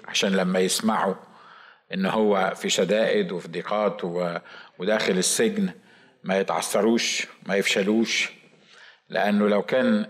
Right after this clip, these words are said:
القائد الكبير، آه، في كل مدينة زي ما قال الكتاب بتنتظره وثق وشدائد، فده العدو ممكن يستخدمه في منتهى البساطة، إن هو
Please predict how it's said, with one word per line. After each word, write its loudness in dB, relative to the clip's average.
القائد 0
الكبير، 0
آه، 2
في -2
كل 2
مدينة 2
زي 2
ما 0
قال 2
الكتاب 0
بتنتظره 0
وثق 0
وشدائد، 2
فده 2
العدو 2
ممكن 0
يستخدمه 0
في -10
منتهى -2
البساطة، -2
إن -4
هو 2